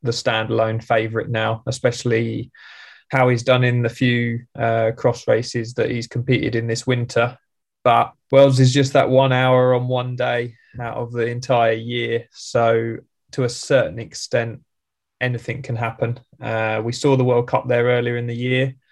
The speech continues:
and Quinton Hermans rode away with it quite convincingly and looked, uh, super strong. So, yeah, I think on paper, everyone's gonna be looking to Tom, but I think there's still four or five guys that,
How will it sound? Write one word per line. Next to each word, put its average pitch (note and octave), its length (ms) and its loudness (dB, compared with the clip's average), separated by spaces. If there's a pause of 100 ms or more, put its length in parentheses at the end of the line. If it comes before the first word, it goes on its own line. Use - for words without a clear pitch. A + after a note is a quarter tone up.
(360)
and A#2 460 -4
Quinton B2 360 -2
Hermans A#2+ 560 -4
rode A#2 240 0
away A#2+ 240 0
with A#2 160 -6
it A#2+ 220 -2 (320)
quite - 240 -2
convincingly A#2+ 840 -6
and A#2 180 -8
looked, - 340 -8 (300)
uh, A#2 420 -10
super B2+ 380 -10
strong. A#2 540 -2
So, B2 400 2 (960)
yeah, C#3 240 2 (140)
I D#3 80 -2
think F#3 400 -4 (340)
on C#3 160 -4
paper, C3+ 420 2
everyone's B2 300 2
gonna B2 140 -8
be A#2+ 80 -6
looking B2 260 -6
to - 100 -20
Tom, C3+ 480 0
but C#3 220 -2
I B2+ 80 -10
think B2 240 -12
there's A2+ 220 -4
still A#2 340 -2
four A#2 220 0
or A#2 60 0
five A2+ 440 -2
guys A2+ 440 -2
that, - 200 -8